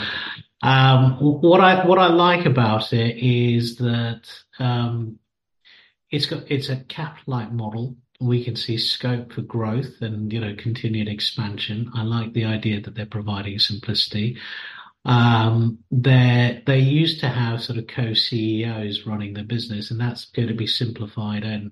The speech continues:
over the summer, they'll move to a single C E O. Um,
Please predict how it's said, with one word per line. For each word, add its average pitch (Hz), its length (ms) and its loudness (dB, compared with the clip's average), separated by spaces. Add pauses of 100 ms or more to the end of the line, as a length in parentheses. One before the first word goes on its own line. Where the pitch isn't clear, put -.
over 107 200 -4
the - 80 -16
summer, 107 360 -4
they'll 104 200 -6
move 110 300 -6
to 120 80 -6
a 117 40 -4
single 104 380 -6
C 104 400 -6
E 123 60 -2
O. 127 260 0 (640)
Um, 123 680 2